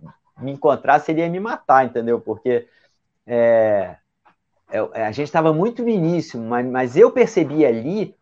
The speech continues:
uma coisa muito forte, ao vivo, pra um duo tão jovem. O, o duo era tão jovem, nós não éramos tão jovens,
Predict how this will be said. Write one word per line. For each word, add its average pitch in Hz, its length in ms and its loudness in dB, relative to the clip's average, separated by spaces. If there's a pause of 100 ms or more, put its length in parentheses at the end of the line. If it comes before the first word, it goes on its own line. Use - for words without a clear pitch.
uma 147 160 -2
coisa 185 300 2
muito 165 760 -2
forte, 120 600 2
ao 143 200 4
vivo, 123 640 -8 (320)
pra 139 100 -10
um 135 120 -8
duo 151 240 -4
tão 170 280 -2
jovem. 123 680 2 (760)
O, 156 240 -2
o 156 40 4
duo 196 280 2
era 226 160 6
tão 160 260 2
jovem, 147 480 4
nós 185 360 2
não 165 160 0
éramos 160 420 0
tão 214 260 0
jovens, 147 720 4